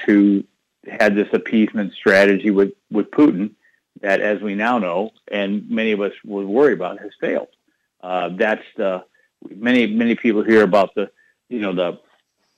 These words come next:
Nord Stream two, which is the pipeline that's almost finished, but there's no oil flowing in. But there was a Nord Stream one, goes down the same route that I was arguing, and the Baltics and Eastern Europeans were arguing,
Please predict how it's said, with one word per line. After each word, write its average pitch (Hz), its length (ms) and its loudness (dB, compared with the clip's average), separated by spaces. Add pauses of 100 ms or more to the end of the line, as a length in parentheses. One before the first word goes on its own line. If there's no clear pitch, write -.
(220)
Nord 139 380 2
Stream 113 320 -8 (100)
two, 131 380 -4 (180)
which 110 260 -12
is 110 220 -6
the 107 80 -12
pipeline 104 460 -4
that's 101 180 -6 (480)
almost 135 400 -2 (100)
finished, 107 440 -8
but 107 240 -6
there's 104 160 -8
no 104 160 -8
oil 123 360 2
flowing 90 340 -8
in. 98 100 -14 (420)
But 113 180 -10
there 123 100 4
was 120 160 4
a 120 80 -4
Nord 127 300 0 (100)
Stream 113 300 -8
one, 131 440 -4 (680)
goes 123 300 -6
down 127 240 -2
the 110 160 -6
same 110 280 -6
route 120 340 -4 (640)
that 110 160 -14
I 143 200 0
was 117 180 -2
arguing, 92 360 -14 (200)
and 110 80 -20
the 107 60 -16
Baltics 131 640 -2
and 95 120 -16
Eastern 131 340 -6
Europeans 127 580 -6
were 104 240 -6
arguing, 104 420 -8